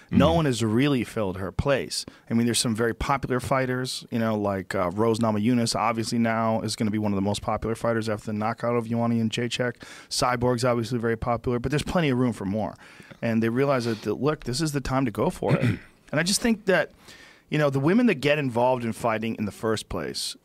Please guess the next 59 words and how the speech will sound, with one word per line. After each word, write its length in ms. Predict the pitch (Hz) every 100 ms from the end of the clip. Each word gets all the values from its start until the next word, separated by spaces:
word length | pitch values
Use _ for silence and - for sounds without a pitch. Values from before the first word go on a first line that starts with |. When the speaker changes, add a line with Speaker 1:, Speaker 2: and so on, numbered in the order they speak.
| _ -
Speaker 1:
it's 240 | 143 - -
not, 320 | 190 196 - _ -
there's 200 | 160 175
a 40 |
lot 220 | 185 240 226
of 60 |
men 260 | 139 151 160
that 80 | 127
get 160 | 131
involved 320 | 120 113 120 110
in 80 |
fighting 300 | 98 135 131
that 100 | 110
are 40 | 107
not 240 | 110 113
gonna 160 | 104 85
fight 280 | - 95 87
after 240 | 87 -
a 60 | 52
while. 340 | 50 57 - - -
But 140 | 127 123
the 60 |
women 280 | 127 180 233
that 80 | 208
get 160 | 180
involved 400 | 160 127 131 127
in 80 | 113
fighting, 480 | - 135 135 110 95
they 140 | 120
tend 320 | - - 220 247
to 60 |
be 120 | 143
crazy, 540 | 120 - 135 123 92 - - - 120
<laughs> 280 | 107 -
like, 200 | 139 135 139
in, 260 | 151 151 143
in 140 | 147 147
a 40 |
good 280 | 139 170 131
way. 340 | 113 67 - -
You 80 | 123
know, 180 | 123 120
like, 240 | 120 -
these 200 | 135 175
are 80 | 202
wild 560 | 139 101 127 151 156 123
women, 460 | 127 247 - - -
you 80 | 123
know, 60 |
like 260 | 139 131 -
Kat 240 | 190 180
Zingano 520 | 160 170 156 165 135 107
type 240 | 117 98
characters. 560 | 113 90 - 65 - - - - - -
You 80 | 120
know, 160 | 120
they're 100 | 127
just 320 | 123 160 147 104
wild. 600 | 104 147 160 87 -